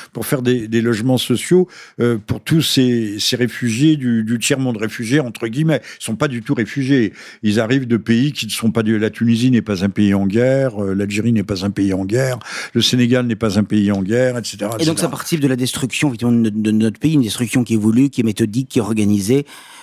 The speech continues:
Speaker 2: par le grand
Speaker 1: Voulu,
Speaker 2: remplacement.
Speaker 1: voulu,
Speaker 2: Voulu, voulu,
Speaker 1: voulu,
Speaker 2: évidemment.
Speaker 1: voulu. C'est
Speaker 2: Le
Speaker 1: pas
Speaker 2: grand,
Speaker 1: du tout un,
Speaker 2: le grand
Speaker 1: c'est pas une
Speaker 2: remplacement,
Speaker 1: erreur.
Speaker 2: le grand remplacement qui conduit au grand déclassement et au grand effacement. Bon, mais, euh,
Speaker 1: Jolie formule.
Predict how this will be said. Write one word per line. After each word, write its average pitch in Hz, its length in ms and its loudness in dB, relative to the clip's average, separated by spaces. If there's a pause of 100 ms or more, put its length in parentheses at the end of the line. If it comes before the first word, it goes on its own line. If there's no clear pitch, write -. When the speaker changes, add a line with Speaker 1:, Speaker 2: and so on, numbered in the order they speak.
(160)
Speaker 2:
par 139 220 0
le 131 60 2
grand 117 240 2
Speaker 1:
Voulu, 175 160 4
Speaker 2:
remplacement. 180 440 2
Speaker 1:
voulu, 151 520 2
Speaker 2:
Voulu, 160 260 2
voulu, 147 240 2
Speaker 1:
voulu, - 20 4
Speaker 2:
évidemment. 143 460 2
Speaker 1:
voulu. 139 340 4
C'est 127 140 -2
Speaker 2:
Le 135 100 0
Speaker 1:
pas 151 60 4
Speaker 2:
grand, 143 200 0
Speaker 1:
du 113 40 -6
tout 160 220 4
un, 117 420 0
Speaker 2:
le 151 80 2
grand 156 180 0
Speaker 1:
c'est 165 140 0
pas 170 80 2
une 156 60 2
Speaker 2:
remplacement, 147 240 0
Speaker 1:
erreur. 110 220 -2 (180)
Speaker 2:
le 151 80 0
grand 147 160 0
remplacement 143 340 0
qui 156 120 -4
conduit 131 260 2
au 139 40 4
grand 123 200 -2
déclassement 135 540 0
et - 20 2
au 123 80 0
grand 131 260 -2
effacement. 113 500 0 (300)
Bon, 107 140 2 (280)
mais, 127 380 2 (220)
euh, 117 260 2
Speaker 1:
Jolie 156 260 2
formule. 123 520 -2